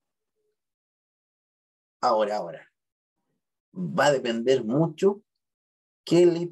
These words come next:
time esté midiendo, porque una empresa tiene que tener controlado todos los lead time. ¿Por qué?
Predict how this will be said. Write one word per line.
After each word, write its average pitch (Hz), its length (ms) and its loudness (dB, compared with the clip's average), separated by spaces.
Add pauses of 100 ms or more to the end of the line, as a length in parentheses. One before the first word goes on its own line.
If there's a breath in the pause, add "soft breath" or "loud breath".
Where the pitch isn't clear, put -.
time 170 420 0
esté 151 800 -4 (100)
midiendo, 156 560 0 (640)
porque - 260 -4
una 139 140 4
empresa 143 680 -4 (520)
tiene 131 340 0
que 107 80 -6
tener 113 380 -6
controlado 113 720 0
todos 139 260 0
los 139 160 -6
lead 143 240 -8
time. 151 300 0 (140)
¿Por 120 280 0
qué? 196 280 -2